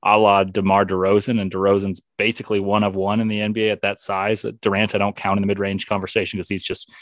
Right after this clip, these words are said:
he is one of one. And, uh, I, I think Johnny Davis is gonna really have to embrace the role of, of three and D, shooting corner threes, rebounding, and embrace that role. And I think you saw in the preseason, uh, or excuse me, the summer league, he really struggled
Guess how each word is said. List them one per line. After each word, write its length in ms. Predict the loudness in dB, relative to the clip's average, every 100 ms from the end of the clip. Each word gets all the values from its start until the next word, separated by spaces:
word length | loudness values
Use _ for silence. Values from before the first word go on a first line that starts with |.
| -10 0
he 180 | 4
is 200 | 6 4
one 160 | 4 2
of 120 | 0
one. 280 | 0 0 -2 -8 -20 -20 -18 -2
And, 320 | 2 4 4
uh, 160 | 2 0
I, 260 | -6 -4 -4
I 0 |
think 280 | 0 0 2
Johnny 220 | 2 4
Davis 300 | 2 2 -2
is 80 | -4
gonna 180 | -2
really 180 | 2 2
have 160 | 2 -2
to 180 | -2 -2
embrace 400 | -2 -2 -2 -2
the 140 | -4
role 280 | 0 2 2
of, 140 | 0 -6 _ _ -10
of 140 | -10 -8
three 220 | 0 4 4
and 100 | 4
D, 200 | 2 2
shooting 340 | -2 -4 -6
corner 380 | -4 -2 -2 -2
threes, 340 | -4 -4 -4
rebounding, 560 | -4 -2 0 2 2 0
and 60 |
embrace 320 | 0 0 0 0
that 160 | 0
role. 200 | 2 2
And 60 | 2
I 60 | -4
think 220 | -6 -8
you 140 | -6 -4
saw 180 | 2 2
in 60 |
the 60 | 2
preseason, 640 | 0 0 2 0 0 0
uh, 220 | 2 4
or 80 | 4
excuse 320 | 2 0 -2
me, 100 | -2
the 80 | -2
summer 320 | 0 2 4
league, 240 | 2 0 -2
he 100 | -4
really 200 | -2 -2
struggled 480 | -2 -2 -2 -4